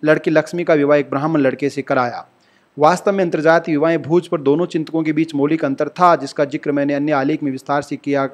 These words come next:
है। पूना पैक्ट गांधी की राजनीतिक एवं सामाजिक एवं नैतिक विजय थी। वे महसूस करते हैं कि गांधी ने वंचित समूह को हिंदू समुदाय बनाए रखने में सफलता प्राप्त किया।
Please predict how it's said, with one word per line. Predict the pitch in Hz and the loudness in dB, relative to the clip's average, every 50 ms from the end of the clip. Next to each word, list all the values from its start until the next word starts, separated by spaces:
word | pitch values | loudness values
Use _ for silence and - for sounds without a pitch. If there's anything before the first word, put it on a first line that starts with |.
| - - | -8 -4
है। | 156 156 135 123 123 - _ _ _ _ _ _ _ - | -2 -2 -2 -2 -4 -8 _ _ _ _ _ _ _ 0
पूना | 180 180 190 208 208 | 2 4 4 4 4
पैक्ट | 208 202 190 185 190 - | 4 4 4 2 2 0
गांधी | 151 151 160 165 175 | 0 0 0 0 -2
की | 175 170 180 | -2 0 2
राजनीतिक | 151 143 143 147 156 151 - 175 175 | 4 4 4 2 0 -4 -6 -6 -6
एवं | 170 165 | -6 -6
सामाजिक | - 160 143 139 151 160 160 151 160 - | -4 -4 -2 0 0 0 0 -2 -4 -6
एवं | 156 147 | -4 -2
नैतिक | 143 139 143 143 - 165 131 | -2 -2 -2 -2 -4 -8 -6
विजय | 120 127 117 135 139 135 | -6 -4 0 0 0 0
थी। | 135 - 147 127 113 113 _ _ _ _ _ _ _ - | 0 -2 -4 -4 -4 -6 _ _ _ _ _ _ _ 6
वे | 180 202 | 6 6
महसूस | 196 196 196 185 - 220 202 - | 8 6 4 2 0 -4 -4 0
करते | - 180 160 - 185 | 0 0 0 2 0
हैं | 170 170 175 | 0 0 -2
कि | 165 180 | -4 -4
गांधी | 147 143 143 147 156 170 165 | -2 0 0 0 0 0 -2
ने | 165 | 0
वंचित | 156 151 151 151 170 160 - | 0 -2 -2 -2 -6 -6 -4
समूह | 160 151 151 156 | -4 -2 -2 -2
को | 151 165 151 | 0 0 -2
हिंदू | 139 147 147 143 151 160 170 | 0 0 -2 0 0 -2 -2
समुदाय | 160 160 147 139 147 151 156 | -2 -2 0 2 2 2 4
बनाए | 147 147 151 151 | 2 2 2 0
रखने | 147 - - 147 | 0 -2 -4 -8
में | 139 | -6
सफलता | - 135 123 143 139 151 147 | -6 -4 -4 -2 -2 -2 -2
प्राप्त | - 151 147 147 - - | 0 0 -2 -2 -2 0
किया। | 175 180 185 175 - | 4 6 6 6 6